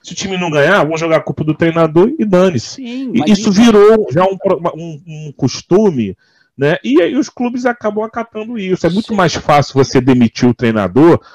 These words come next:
Speaker 1: porque a responsabilidade vai toda pro treinador.
Speaker 2: É.
Speaker 1: Ela sai do, do dirigente, ela sai do jogador, ela sai do, de qualquer tipo de, de, de, de, de, é, agente envolvido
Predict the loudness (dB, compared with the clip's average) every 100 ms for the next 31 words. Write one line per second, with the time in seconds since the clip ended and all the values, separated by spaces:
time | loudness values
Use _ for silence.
0 | _ -4 -4 0 0 2 2 0 -2 -6
1 | -4 -2 0 0 0 0 0 -4 -6 -6
2 | -6 -6 -8 -10 -8 -6 0 2 2 -2
3 | _ -2 0 0 0 0 0 -4 -6 -4
4 | -4 -4 -4 -6 -12 -20 _ -4 -2 -2
5 | -2 -2 -2 -4 -2 -2 0 2 2 -2
6 | _ -4 -2 -2 -2 0 0 -2 _ _
7 | -6 -6 -2 -4 0 -2 0 -2 -2 -6
8 | -8 -6 -2 -2 -2 -4 -2 0 -2 -4
9 | -4 -2 -2 -4 -8 -6 -6 -8 -12 _
10 | -14 -14 _ _ -2 2 2 4 2 0
11 | 0 2 2 2 2 2